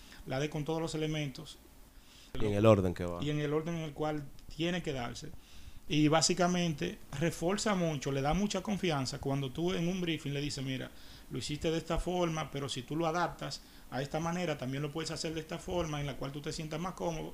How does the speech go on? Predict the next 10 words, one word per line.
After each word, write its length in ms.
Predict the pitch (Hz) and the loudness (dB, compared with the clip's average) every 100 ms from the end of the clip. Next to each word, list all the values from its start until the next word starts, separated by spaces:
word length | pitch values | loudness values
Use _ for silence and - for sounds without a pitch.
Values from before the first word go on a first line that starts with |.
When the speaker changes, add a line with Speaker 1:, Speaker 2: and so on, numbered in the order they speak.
| - | -6
Speaker 1:
y 220 | 156 160 | -4 0
siempre, 640 | - 156 185 185 147 147 - - - - - - - - - - - - | 0 0 0 0 -4 -8 -8 -6 -4 -4 -4 -4 -4 -4 -6 -6 -8 2
nunca 320 | 143 170 180 | 4 6 6
saliéndote 680 | 175 165 170 156 143 139 160 - - - - - - - - | 6 6 6 6 2 -2 -6 -10 -18 -18 -20 -20 -20 -10 2
de 140 | 143 | 4
lo 100 | 151 | 4
que 100 | 147 | 2
son 560 | - 151 165 165 156 151 | 2 2 4 4 4 6
los, 280 | 151 135 165 | 6 6 4
ah, 520 | 139 127 123 120 | 4 4 0 -2